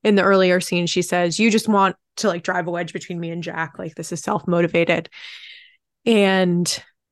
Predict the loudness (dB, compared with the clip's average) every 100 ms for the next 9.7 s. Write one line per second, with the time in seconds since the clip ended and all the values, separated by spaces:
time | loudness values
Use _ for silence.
0 | _ -6 0 2 2 2 0 2 0 0
1 | -4 -2 -2 -2 -2 0 0 -2 -2 -4
2 | -4 0 0 4 4 4 2 2 0 -4
3 | -6 0 2 2 0 0 0 0 -2 -2
4 | -2 0 0 -2 -2 0 0 -2 -8 _
5 | 0 0 2 2 2 0 -6 -12 _ _
6 | _ _ _ -2 -2 -2 -4 -6 -4 -2
7 | -2 0 2 4 2 0 -6 -10 -10 -12
8 | _ _ _ _ _ -2 0 0 -2 -10
9 | -6 -2 -2 0 0 -2